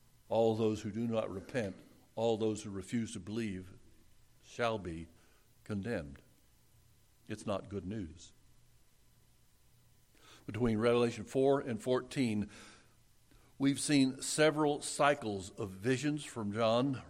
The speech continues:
representing God's judgment and his promise of eternal safety for his chosen. There have been cycles, God talking about judgment and God talking about protection for his chosen,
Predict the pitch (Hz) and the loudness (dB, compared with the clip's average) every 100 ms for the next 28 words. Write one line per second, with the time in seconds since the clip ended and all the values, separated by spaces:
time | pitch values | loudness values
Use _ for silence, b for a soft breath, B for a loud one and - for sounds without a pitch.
0 | - 113 127 127 123 127 123 113 104 113 | -2 0 2 0 0 2 2 0 -2 0
1 | 113 101 - 87 123 127 143 156 - - | 0 0 -8 -6 0 0 0 -4 -6 -20
2 | - - 123 139 127 139 127 131 - 127 | -20 -2 0 0 0 -2 -2 -6 0 2
3 | 127 127 - - 117 117 120 113 113 - | 2 0 -6 -8 -6 -6 -4 -4 -6 -6
4 | 117 113 123 - 107 107 113 - 175 180 | -6 -4 -10 -8 -6 -6 -8 -6 -4 -2
5 | 135 76 - - _ _ _ - _ _ | -4 -10 -20 -20 _ _ _ -20 _ _
6 | _ _ _ _ _ _ _ _ _ _ | _ _ _ _ _ _ _ _ _ _
7 | _ _ _ _ _ _ _ _ _ _ | _ _ _ _ _ _ _ _ _ _
8 | - 113 104 117 123 110 151 143 - 85 | -8 -6 -4 -4 -4 -4 -2 -2 -2 -10
9 | - 101 107 107 - 117 - 117 104 107 | -6 -2 -2 -2 -6 -6 -6 -8 -2 -2
10 | 101 120 120 165 - 90 90 95 98 - | -2 -4 -4 -6 -10 -10 -6 -6 -6 -8
11 | 98 107 104 90 104 - 104 - 113 - | -8 -8 -8 -4 -6 -6 -14 -10 -10 -10
12 | 101 98 - - 101 92 90 82 - - | -14 -14 -16 -12 -10 -10 -14 -16 -20 -12
13 | 113 104 | -10 -10